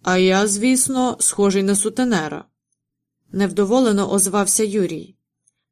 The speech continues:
"О, ми не пхаємося у чужі справи". "То ви міталися б звідси під три чорти", відповів він у звичайною англійською фразою, яку вивчив принагідно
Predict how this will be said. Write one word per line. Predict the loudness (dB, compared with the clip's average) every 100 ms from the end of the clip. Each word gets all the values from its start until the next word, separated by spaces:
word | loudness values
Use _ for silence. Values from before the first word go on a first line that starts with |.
| _ _ _ _ _ _
"О, | -2 0 -2 -8 _ _
ми | -2 0
не | 0
пхаємося | -2 0 2 2 0 0 -2 -4 -6
у | -6 -4
чужі | -2 0 -2
справи". | -2 -4 -4 -6 -14 _ _ _ _ _ _ _ _ _ _ _ _ _ _ _ _
"То | 0
ви | 2 2
міталися | 2 2 2 2 0 -2
б |
звідси | -2 -2 -2 0 -2
під | 0 -2
три | 0 -2
чорти", | 0 -4 -4 -4 -4 -4 _ _ _ _ _ _ _ _ _ _
відповів | -6 -4 -2 0 0 0
він | -2 -2
у | -2 -2
звичайною | -2 -4 -2 0 0 0 0 0
англійською | 0 0 0 -2 -2 -2
фразою, | -2 -2 0 0 -2 -4 -10 _ _ _ -4
яку | -2 0 0
вивчив | 2 0 2 0 -2
принагідно | 0 0 2 2 0 -2 -2 -2